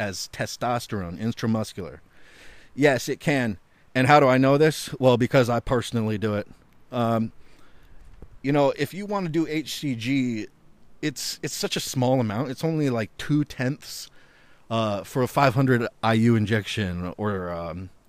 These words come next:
or one thousand I U injection. It's something like two tenths of a milliliter on your syringe, on your, you know, one milliliter insulin syringe. So if you just,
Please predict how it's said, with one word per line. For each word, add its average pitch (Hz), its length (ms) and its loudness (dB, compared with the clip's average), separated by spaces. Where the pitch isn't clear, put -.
or 113 100 -2
one 120 160 2
thousand 117 300 0
I 110 60 0
U 107 140 0
injection. 104 460 -4
It's - 300 -10
something 139 380 0
like 113 280 2
two 151 160 4
tenths - 640 0
of 113 600 0
a 104 80 -6
milliliter 104 640 0
on 110 140 -2
your 107 100 0
syringe, 104 720 -4
on 110 160 0
your, 101 380 -4
you 107 100 -8
know, 107 60 -4
one 110 220 -2
milliliter 101 420 -4
insulin 113 320 -4
syringe. 104 380 -8
So 110 240 -2
if - 160 -8
you 139 100 0
just, 143 300 -6